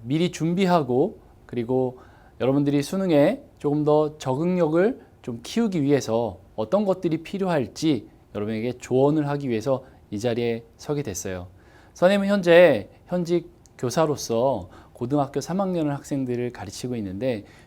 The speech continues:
굉장히 오랜 기간 동안 고삼 학생들만 맡아와서,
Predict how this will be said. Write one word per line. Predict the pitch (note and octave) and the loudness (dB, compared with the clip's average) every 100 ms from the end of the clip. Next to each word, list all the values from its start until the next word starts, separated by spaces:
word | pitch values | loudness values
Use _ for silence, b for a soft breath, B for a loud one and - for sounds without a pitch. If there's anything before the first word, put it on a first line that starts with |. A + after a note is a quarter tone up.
| B | B
굉장히 | G#2+ A2+ A#2+ B2 | -8 -4 -4 -6
오랜 | A#2+ A#2+ C#3 D#3 | -2 2 4 4
기간 | C3+ B2 C3 C3 | 2 -2 -2 -4
동안 | A2+ A2 D3 C4+ B B - | -4 0 0 0 B B -10
고삼 | B2+ D#3+ | -4 0
학생들만 | D#3 - D3+ C#3 B2 A2+ A#2+ D3 F#3+ B B B | -2 0 -2 -2 -2 -2 0 -2 -4 B B B
맡아와서, | G2+ G#2+ D3 A2 F#2+ D3+ A#2 | -8 -6 0 0 0 -2 -2